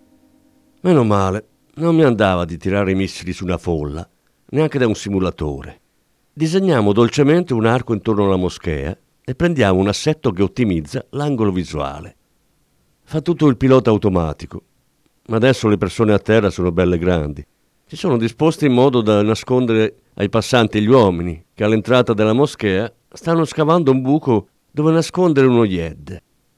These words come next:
un ordigno esplosivo improvvisato. È uno degli scenari a disposizione del simulatore. L'operatore ai sensori mi ha guardato.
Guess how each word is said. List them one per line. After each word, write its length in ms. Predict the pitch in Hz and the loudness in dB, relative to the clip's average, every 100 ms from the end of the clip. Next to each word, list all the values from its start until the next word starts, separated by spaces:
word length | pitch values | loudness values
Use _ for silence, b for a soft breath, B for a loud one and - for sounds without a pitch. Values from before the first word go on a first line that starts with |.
| - | -4
un 120 | 120 | 0
ordigno 420 | 131 127 151 120 | 2 2 2 2
esplosivo 720 | 101 - 143 147 82 80 113 - | 0 0 -2 -2 -4 -6 -6 -6
improvvisato. 1000 | 131 131 104 90 73 73 - - - - _ _ _ _ _ _ | -6 -6 -6 -6 -8 -10 -12 -18 -20 -20 _ _ _ _ _ _
È 120 | 135 | -2
uno 180 | 147 160 | 4 4
degli 200 | 139 131 | 4 2
scenari 420 | 120 147 135 139 | 2 2 4 4
a 40 | 127 | 4
disposizione 600 | 104 - 104 107 - 110 | 0 -4 -4 -2 0 2
del 120 | 104 | 2
simulatore. 760 | - 101 95 92 95 82 80 95 _ _ _ _ _ _ | -2 -4 -2 -2 -2 -2 -4 -10 _ _ _ _ _ _
L'operatore 480 | - 107 123 110 156 | -8 -2 0 4 4
ai 80 | 143 | 4
sensori 600 | 120 117 - 165 123 85 b b | 2 0 2 2 2 -2 b b
mi 80 | 98 | -2
ha 60 | |
guardato. 720 | 98 107 104 104 78 - 85 | 0 -2 -2 -4 -4 -12 -20